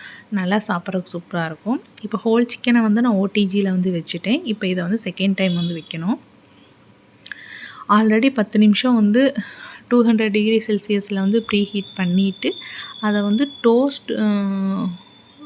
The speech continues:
அ, ரோட்டி மோடில், மோடில் வந்து வச்சுட்டு கிட்டத்தட்ட ஒன் ஹவர் வந்து வச்சுருந்தேன்.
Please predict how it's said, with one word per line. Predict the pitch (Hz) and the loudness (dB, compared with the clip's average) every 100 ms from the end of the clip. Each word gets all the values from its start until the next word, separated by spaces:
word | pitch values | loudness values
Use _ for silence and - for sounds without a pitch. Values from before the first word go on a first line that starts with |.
| - | -12
அ, | 214 208 208 202 | -4 -2 0 4
ரோட்டி | 233 254 - 254 214 196 190 190 | 6 6 4 4 4 2 0 2
மோடில், | 190 190 190 196 | 2 0 -2 0
மோடில் | 202 202 196 190 | 0 2 0 0
வந்து | 190 202 | 0 0
வச்சுட்டு | 190 180 - 185 254 269 | -2 -4 -8 -6 -6 -6
கிட்டத்தட்ட | 196 196 196 196 240 | -8 -8 -8 -6 -4
ஒன் | 175 175 | -2 -2
ஹவர் | 185 202 | -2 -2
வந்து | 196 190 175 | -2 -2 -2
வச்சுருந்தேன். | 156 - 165 170 226 | -6 -10 -8 -6 -6